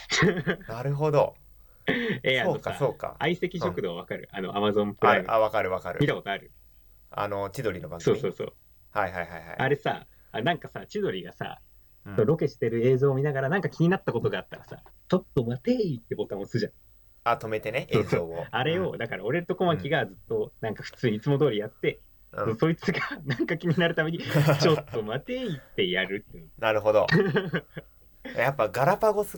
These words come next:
Speaker 2: 化してるしさ、
Speaker 1: そうそうそう。
Speaker 2: その中の、オリエンテール界の中で、しかもこんなラジオやってるなんてさ、
Speaker 1: そうそう。
Speaker 2: 内輪向けの。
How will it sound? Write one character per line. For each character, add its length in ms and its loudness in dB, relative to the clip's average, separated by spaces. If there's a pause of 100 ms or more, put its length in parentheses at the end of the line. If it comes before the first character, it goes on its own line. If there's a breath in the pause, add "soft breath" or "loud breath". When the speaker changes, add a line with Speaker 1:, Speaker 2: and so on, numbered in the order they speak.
(160)
Speaker 2:
化 160 -2
し 100 -10
て 100 -2
る 80 -4
し 20 -2
さ、 80 4
Speaker 1:
そ 80 6
う 40 4
そ 220 0
う 40 -6
そ 200 -18
う。 60 -14
Speaker 2:
そ 160 0
の 120 6
中 300 4
の、 300 4
オ 80 0
リ 80 2
エ 40 2
ン 40 -6
テ 80 -4
ー 40 0
ル 60 -2
界 140 0
の 80 0
中 180 -2
で、 120 2
し 100 -8
か 80 -4
も 100 -6
こ 140 -2
ん 40 -8
な 60 -2
ラ 160 4
ジ 100 -2
オ 40 2
や 100 0
っ 40 -16
て 160 -12
る 100 -6
な 100 -8
ん 60 -14
て 100 -16
さ、 120 -8
Speaker 1:
そ 80 4
う 20 6
そ 40 2
う。 40 -2
Speaker 2:
内 100 -6
輪 80 0
向 120 -6
け 100 -10
の。 180 -8